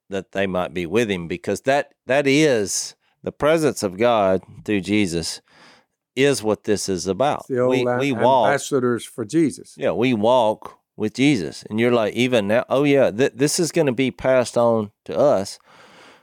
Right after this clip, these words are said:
Speaker 1: in, in the same light. And to have authority to drive out demons.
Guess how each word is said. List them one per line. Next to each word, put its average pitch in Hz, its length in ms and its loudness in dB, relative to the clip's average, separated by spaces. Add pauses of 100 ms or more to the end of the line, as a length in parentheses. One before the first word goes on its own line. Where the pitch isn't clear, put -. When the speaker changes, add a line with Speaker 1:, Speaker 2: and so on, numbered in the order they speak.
(380)
Speaker 1:
in, 120 160 2
in 113 300 0
the 98 80 0
same 120 360 0
light. 120 320 0 (220)
And 117 320 0 (180)
to 131 120 0
have 139 200 2
authority 135 560 2
to - 160 -12
drive 123 360 2
out 139 260 -2
demons. 110 580 -2